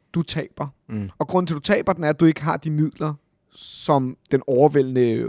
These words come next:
Speaker 1: modstander har. Det er sådan en klassisk Star Wars-problem, ikke? At, øh, men der er bare ikke nogen dødstjerne her. Der, eller der er ikke nogen dødstjerne, der har et hul i deres plan,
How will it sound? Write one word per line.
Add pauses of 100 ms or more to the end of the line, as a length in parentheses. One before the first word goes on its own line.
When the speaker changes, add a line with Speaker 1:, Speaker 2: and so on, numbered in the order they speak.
(160)
Speaker 1:
modstander
har. (240)
Det
er
sådan
en
klassisk
Star
Wars-problem,
ikke?
At,
øh, (320)
men
der (120)
er
bare
ikke
nogen
dødstjerne
her. (160)
Der,
eller
der
er
ikke
nogen
dødstjerne, (280)
der
har
et
hul
i
deres
plan,